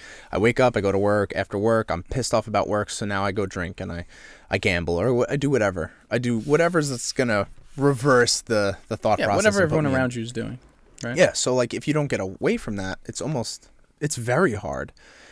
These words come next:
Speaker 1: And then when it's such a macho, masculine, ego-driven environment, that's even harder because you gotta turn that tide. That's im-, that's fucking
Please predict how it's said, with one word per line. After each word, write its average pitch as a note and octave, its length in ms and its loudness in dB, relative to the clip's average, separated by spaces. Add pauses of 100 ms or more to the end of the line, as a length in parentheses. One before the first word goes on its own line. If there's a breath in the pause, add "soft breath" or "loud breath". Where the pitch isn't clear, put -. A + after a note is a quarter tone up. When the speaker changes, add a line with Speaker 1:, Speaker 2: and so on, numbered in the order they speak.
(120 loud breath)
Speaker 1:
And A#2+ 100 0
then C#3+ 140 4
when C#3+ 140 2
it's - 120 -2
such D#3 220 0
a C#3 60 2
macho, A#2+ 800 2
masculine, G#2+ 920 -2
ego-driven G#2+ 800 -2
environment, F#2 640 -2 (880 loud breath)
that's - 280 -4
even G2+ 160 -6
harder D3+ 560 0 (160)
because C3+ 280 -2
you C#3 80 0
gotta C3 240 4 (120)
turn C#3+ 340 -2
that A#2 240 -4
tide. A2 360 -2
That's F2+ 200 -6
im-, F#2 140 -10 (200)
that's C3 240 -2
fucking - 520 -8